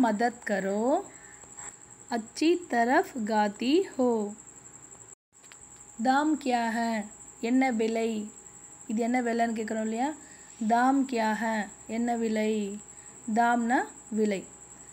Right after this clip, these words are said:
சாத்தா லாவோ, சாத்தா, சாத்தானா குடை. குடை கொண்டு வா, லாவோனா கொண்டு வர்றது, பிரிங். ஹவா பஹதி ஹை, காற்று அடிக்கிறது.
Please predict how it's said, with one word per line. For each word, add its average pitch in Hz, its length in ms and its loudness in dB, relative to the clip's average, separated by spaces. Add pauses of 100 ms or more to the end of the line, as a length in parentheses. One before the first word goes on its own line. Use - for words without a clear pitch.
(360)
சாத்தா 285 440 8
லாவோ, 226 720 4 (360)
சாத்தா, 226 580 4 (480)
சாத்தானா 254 580 4 (360)
குடை. 214 280 0 (360)
குடை 262 280 2
கொண்டு 220 300 0
வா, 220 280 4
லாவோனா 226 640 2
கொண்டு 233 360 2
வர்றது, 196 240 -6 (160)
பிரிங். 214 320 0 (720)
ஹவா 269 360 4 (120)
பஹதி 254 500 4
ஹை, 220 360 0 (560)
காற்று 247 500 2
அடிக்கிறது. 220 920 0